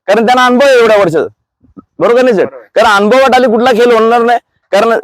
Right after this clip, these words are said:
Speaker 1: बघा, आज जर विचार केला तर आपल्या भिवंडीला जी, अं, वर आणण्याचं जो काम केलं असेल, जगन शेठ साहेबांनी केलं असेल, बरोबर का नाही? कारण आपल्या भिवंडीमध्ये एवढा मोठा भिवंडीत नाही, all महाराष्ट्रामधून कुठे हा मैदान झालेलं नाही. पहिली गोष्ट म्हणजे ग्रामस्थ मंडळ आपला जो इथला आहे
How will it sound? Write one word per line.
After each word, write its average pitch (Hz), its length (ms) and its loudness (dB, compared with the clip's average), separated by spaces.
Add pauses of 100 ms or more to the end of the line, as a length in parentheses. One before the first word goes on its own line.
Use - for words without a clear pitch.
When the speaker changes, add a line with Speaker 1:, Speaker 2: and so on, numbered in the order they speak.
Speaker 1:
बघा, 190 320 0 (120)
आज 180 240 0
जर 202 220 -2
विचार 214 260 -2
केला 202 260 0
तर 190 120 -2
आपल्या 190 240 -2
भिवंडीला 175 420 -2
जी, 202 300 0 (560)
अं, 151 460 2
वर 202 120 2
आणण्याचं 165 340 -2
जो 175 80 -2
काम 180 240 -2
केलं 190 180 -2
असेल, 185 240 -4
जगन 170 240 -4
शेठ 165 120 -6
साहेबांनी 165 600 -4
केलं 143 220 -2
असेल, - 180 -10 (140)
बरोबर 196 180 0
का 220 80 0
नाही? 147 160 -4 (360)
कारण 180 120 0
आपल्या 196 300 0
भिवंडीमध्ये 190 500 0
एवढा 202 180 0
मोठा 190 260 -2
भिवंडीत 180 320 -2
नाही, 220 160 0 (320)
all 185 120 0
महाराष्ट्रामधून 208 720 -2
कुठे 202 200 -2
हा 196 160 2
मैदान 190 360 -2
झालेलं 170 280 0
नाही. 190 120 -6 (340)
पहिली 180 200 0
गोष्ट 208 280 0
म्हणजे 196 160 0
ग्रामस्थ 180 400 0
मंडळ 202 360 -2 (380)
आपला 160 220 -2
जो 190 100 0
इथला 190 220 -2
आहे 170 180 2